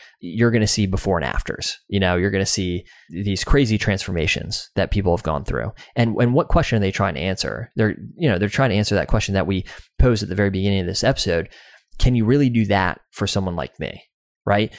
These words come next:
So if I see some, like, super jacked guy, right? Can I believe that I can follow the same workout program as him and then look like him, right?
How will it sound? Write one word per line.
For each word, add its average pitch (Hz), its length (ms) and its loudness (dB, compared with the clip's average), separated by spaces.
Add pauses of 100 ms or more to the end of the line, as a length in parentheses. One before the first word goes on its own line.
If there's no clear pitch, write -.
(160)
So 101 360 2 (100)
if - 180 -6
I 117 80 2
see 113 220 -2
some, 98 260 -2
like, - 240 -6
super 110 460 2
jacked 104 520 0
guy, 92 520 2 (100)
right? 98 340 2 (320)
Can 127 160 4
I 135 140 4
believe 110 680 0 (460)
that 110 280 0 (160)
I 113 200 0
can 104 380 -2
follow 101 400 2
the 87 140 -4
same 120 440 2
workout 110 340 0
program 101 360 2
as 90 160 -4
him - 440 -2 (300)
and 113 140 4
then 95 140 2
look 92 340 -2
like - 220 -4
him, - 280 -10 (220)
right? 107 300 2